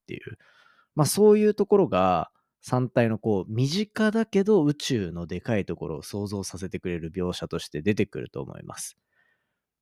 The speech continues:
なので、今日のこのエピソード聞いて、Netflixのドラマ見ようと思ってる人は、こう、ちらっとパラボラアンテナと宇宙背景放射、頭の片隅に入れとくとかなり面白いかなと思うので、要チェックでございます。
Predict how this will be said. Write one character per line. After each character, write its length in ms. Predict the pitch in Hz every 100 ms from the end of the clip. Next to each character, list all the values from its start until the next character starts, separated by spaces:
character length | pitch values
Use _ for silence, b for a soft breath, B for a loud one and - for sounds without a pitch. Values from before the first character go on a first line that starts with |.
| -
な 80 | 117
の 120 | 113
で、 320 | 107 101 92 -
今 100 | 196
日 60 |
の 80 | 135
こ 120 | 135
の 120 | 143
エ 100 | 156
ピ 80 | 156
ソ 160 | 160 139
ー 20 |
ド 80 | 117
聞 220 | - 131
い 60 | -
て、 280 | 156 147 98
Netflix 540 | 98 - 139 143 -
の 80 | 95
ド 100 | 101
ラ 100 | 110
マ 100 | 110
見 140 | 110
よ 140 | 123 104
う 40 |
と 100 | -
思 100 | 120
っ 60 | -
て 120 | 113
る 60 |
人 200 | 101 117
は、 320 | 120 113 82 - _ _ _ _ _ _ _ _ _ _ _
こ 120 | - 117
う、 40 |
ち 180 | - 170
ら 60 |
っ 140 | 185 -
と 180 | 95 - -
パ 120 | 170
ラ 140 | 196 190
ボ 120 | 196
ラ 140 | 196
ア 60 | 196
ン 100 | 185
テ 80 | 160
ナ 140 | 151
と 100 | 160
宇 100 | 156
宙 280 | - 139 104
背 220 | 98 95
景 200 | - 95
放 220 | - 98
射、 240 | - - 92
頭 260 | 139 135
の 100 | 139
片 240 | - 123 120
隅 220 | 123 113
に 60 |
入 80 | 107
れ 60 | 104
と 100 | 90
く 80 | -
と 140 | -
か 200 | - 135
な 120 | 131
り 120 | 78 -
面 180 | 85 82
白 220 | - 78
い 60 | -
か 100 | 69
な 160 | -
と 100 | -
思 160 | 82 80
う 40 |
の 100 | -
で、 300 | 78 82 - b b b b _
要 240 | 107 107 110
チ 160 | -
ェ 20 | 104
ッ 40 | -
ク 100 | -
で 140 | -
ご 140 | - 82
ざ 120 | -
い 60 | 50
ま 100 | -
す。 480 | - - - -